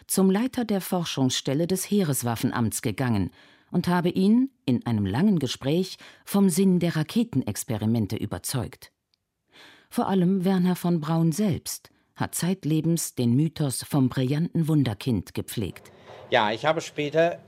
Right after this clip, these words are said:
Speaker 2: zunächst an der Technischen Hochschule in Berlin mein Vorexamen Maschinenbau gemacht, im Jahr neunzehnhundertzweiunddreißig. Und dann bin ich zur Ulrich-Wilhelms-Universität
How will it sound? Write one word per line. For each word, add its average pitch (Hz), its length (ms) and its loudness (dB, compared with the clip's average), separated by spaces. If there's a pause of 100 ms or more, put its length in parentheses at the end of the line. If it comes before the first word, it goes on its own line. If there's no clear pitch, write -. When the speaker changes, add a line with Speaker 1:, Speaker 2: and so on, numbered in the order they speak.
(600)
Speaker 2:
zunächst 135 440 -2
an 120 120 -2
der 117 140 0
Technischen 135 420 -4
Hochschule 143 480 -2
in 139 100 0
Berlin 131 300 2
mein 113 160 2
Vorexamen 127 800 2
Maschinenbau 110 600 2
gemacht, 95 500 -2 (840)
im 101 60 -8
Jahr 101 160 0
neunzehnhundertzweiunddreißig. 98 1900 -2 (640)
Und 107 80 -8
dann 113 160 -2
bin 127 100 -2
ich 127 180 -6
zur 113 360 0
Ulrich-Wilhelms-Universität 127 1120 -4